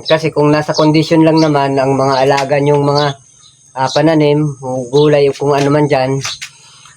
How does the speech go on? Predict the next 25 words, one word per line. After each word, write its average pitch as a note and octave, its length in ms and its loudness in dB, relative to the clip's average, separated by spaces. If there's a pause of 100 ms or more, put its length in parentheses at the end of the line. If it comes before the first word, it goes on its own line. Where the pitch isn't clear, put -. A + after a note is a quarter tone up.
(340)
um, B2 640 -2 (400)
nasa D3 640 -2 (640)
level C#3+ 320 0
po D3 160 0
ng E3 400 -2 (480)
three E3 320 2
hundred D#3 720 -2 (160)
M C#3 240 -2
L C3 160 0
po. C#3+ 240 -2 (380)
Three D3+ 160 0
hundred D3 480 -2
M C3+ 160 -4
L. C3+ 160 2 (960)
Ngayon, F3 400 0
katumbas E3+ 640 0
po D#3+ 240 0
siya D3+ 240 0
ng D3+ 400 0
dalawang D3 480 0
latang C#3 480 -2
sardinas. B2 640 -4 (800)
Ano B2 160 -6
po B2 160 -4
yan? C3 240 -2